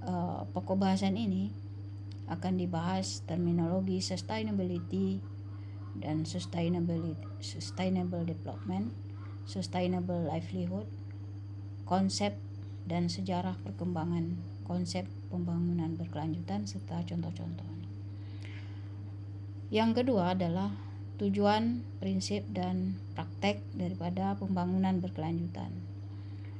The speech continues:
Dalam hal ini akan dibahas terkait tentang tujuan S D Gs, prinsip-prinsipnya, strateginya, bagaimana penerapan sustainable development dalam praktek,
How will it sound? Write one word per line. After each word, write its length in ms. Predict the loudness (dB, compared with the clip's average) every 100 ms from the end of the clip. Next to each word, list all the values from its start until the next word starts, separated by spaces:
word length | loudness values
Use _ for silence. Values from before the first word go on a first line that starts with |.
| -8 -8
Dalam 320 | 0 4 4 4
hal 160 | 4
ini 240 | 4 2 2
akan 240 | 2 4
dibahas 560 | 4 4 2 2 0 0
terkait 480 | -6 -2 0 0
tentang 480 | 0 0 2 2 2
tujuan 480 | 2 0 4 4 2
S 160 | -2 -2
D 80 |
Gs, 560 | 0 0 0 0 -4 -6 -4
prinsip-prinsipnya, 1120 | -2 -2 -2 -2 0 0 -2 -2 0 0 -2 -6
strateginya, 960 | -2 0 0 0 2 2 2 2 -2 -4 -6 -8 -4
bagaimana 640 | 0 4 6 4 4 0 2
penerapan 640 | 2 2 0 0 0 0
sustainable 720 | -2 -2 -2 0 2 2 2 0
development 640 | -2 -4 -4 0 0 2
dalam 260 | 0 0 -2
praktek, 400 | -6 -6 -4